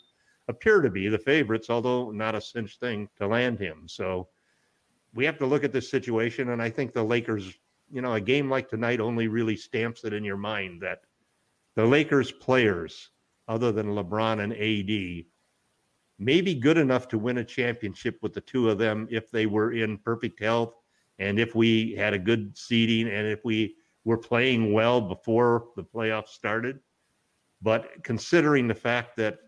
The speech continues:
they're both having these types of injuries that you don't know when they're gonna be ready to play until they're ready to play. I mean, these are lingering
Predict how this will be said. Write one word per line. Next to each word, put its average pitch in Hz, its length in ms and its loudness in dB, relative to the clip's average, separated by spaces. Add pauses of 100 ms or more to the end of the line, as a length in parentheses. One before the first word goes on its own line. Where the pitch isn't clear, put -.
(320)
they're 117 140 0
both 139 360 4
having 123 300 0
these 110 200 -4
types 117 280 -4
of 107 140 -2
injuries 120 500 -2
that 113 100 -4
you 101 140 -8
don't 123 320 0
know 123 420 0 (420)
when 120 280 0
they're 127 120 2
gonna 117 220 0
be 110 140 2
ready 113 300 2
to 104 80 -4
play 113 360 0
until 107 440 -4
they're 98 140 -2
ready 95 320 -4
to 90 80 -8
play. 98 500 -2 (600)
I 82 60 -12
mean, 87 180 -10
these 98 180 -4
are 101 220 -4
lingering 117 560 0